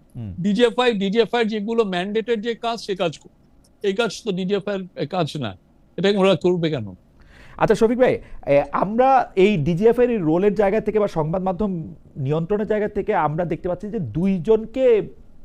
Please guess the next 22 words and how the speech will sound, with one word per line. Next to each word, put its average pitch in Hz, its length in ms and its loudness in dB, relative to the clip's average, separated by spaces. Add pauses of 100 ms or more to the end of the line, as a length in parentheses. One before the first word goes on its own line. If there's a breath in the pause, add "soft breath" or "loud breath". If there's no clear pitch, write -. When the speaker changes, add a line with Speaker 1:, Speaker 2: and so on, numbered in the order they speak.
Speaker 1:
মানে 120 180 -2
যারা 135 240 2
এনসিপির 135 540 -4
নেতা 120 360 0
বা 107 160 0
তরুণ 117 260 -4
নেতা 110 340 -4
বা 101 160 -4
তাদেরকে 101 600 -4 (240 soft breath)
দুইটা 135 200 0
টেলিভিশন 143 340 0
দেওয়া 123 120 -2
হয়েছে। 104 140 -6
টেলিভিশন 180 340 -2
আরো 240 140 2
দুইশোটা 180 340 0
দেওয়া 139 200 0
হোক, 151 160 -2
আমার 113 180 -4
কোনো 143 140 -6
আপত্তি - 300 -8
নাই, 107 140 -10